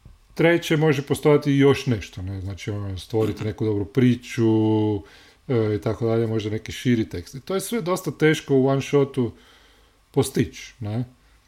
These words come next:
Speaker 1: I ja bi čak rekao u svim, e, igrama, ne? E, premda, ono, m-, moram, moram reći da postoje igre koje su dizajnirane baš da budu za one shot, kao što su sad navedeni Dialect ili,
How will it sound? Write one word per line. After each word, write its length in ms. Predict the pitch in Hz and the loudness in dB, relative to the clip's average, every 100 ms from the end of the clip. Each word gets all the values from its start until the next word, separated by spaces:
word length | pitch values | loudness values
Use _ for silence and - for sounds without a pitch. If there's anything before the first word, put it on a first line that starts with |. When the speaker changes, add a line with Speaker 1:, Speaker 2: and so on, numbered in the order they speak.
| _ | _
Speaker 1:
I 80 | 120 | -2
ja 140 | 123 135 | 0 0
bi 100 | 135 | 2
čak 260 | 156 151 | 0 4
rekao 420 | 151 156 151 147 - | 2 2 0 -2 -2
u 120 | 147 | -6
svim, 480 | - 160 185 147 98 - _ _ _ _ - _ _ - | -4 -2 2 2 0 -10 _ _ _ _ -20 _ _ -2
e, 60 | 131 120 117 113 110 107 113 135 | 0 2 2 0 0 -2 -4 0
igrama, 460 | 139 113 92 82 78 _ _ _ _ _ - | 0 0 -4 -8 -16 _ _ _ _ _ -14
ne? 320 | 104 101 120 120 - - _ _ _ | -10 -8 -8 -10 -20 -20 _ _ _
E, 340 | 123 107 104 104 | -6 -4 -4 -6
premda, 440 | - 139 156 151 143 139 135 131 | 0 0 2 4 4 4 4 2
ono, 300 | 131 127 120 - _ _ _ _ - - - - | 2 0 0 -4 _ _ _ _ -20 -20 -20 -8
m-, 220 | 156 139 143 | -6 -4 -4
moram, 340 | 143 139 143 147 | -2 2 2 2
moram 200 | 147 151 | 4 4
reći 120 | 143 | 4
da 60 | |
postoje 400 | 143 127 - 135 | 0 0 4 4
igre 180 | 135 123 | 6 2
koje 240 | 113 117 110 | 0 -4 -4
su 220 | - 104 | -8 -6
dizajnirane 640 | 107 104 107 120 120 98 | -4 -2 0 2 0 -2
baš 280 | 90 98 87 | -8 -8 -8
da 120 | 85 | -10
budu 240 | 87 92 87 98 | -10 -10 -12 -14
za 140 | 104 95 | -12 -12
one 220 | 92 87 | -12 -12
shot, 340 | - 135 - - _ _ - | -4 -4 -4 -18 _ _ -12
kao 220 | 117 101 | -8 -8
što 180 | - 95 | -8 -14
su 140 | - | -14
sad 220 | - 107 | -10 -8
navedeni 440 | 101 101 101 98 95 | -6 -6 -6 -6 -6
Dialect 600 | 104 101 101 98 - 120 | -8 -6 -8 -10 -12 -10
ili, 400 | 101 101 95 | -8 -8 -8